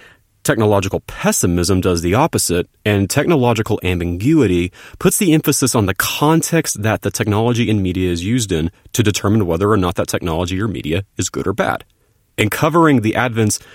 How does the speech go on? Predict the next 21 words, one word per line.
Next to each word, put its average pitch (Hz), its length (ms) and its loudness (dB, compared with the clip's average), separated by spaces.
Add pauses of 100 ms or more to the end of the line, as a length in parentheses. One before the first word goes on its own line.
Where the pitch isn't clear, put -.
(140)
of 104 260 0 (160)
television 107 500 2
and 90 160 0
the 90 80 -2
internet, 101 360 2 (360)
I 117 80 4
don't 170 100 4
think 175 140 2
it's 117 80 0
controversial 110 680 0
to 82 60 -2
say 151 440 0
that 95 160 -2
the 98 100 -2
default 160 540 0
response 98 800 -2
to - 100 -6
modern 117 380 0
technology 107 720 0
and 95 220 0
media 98 420 0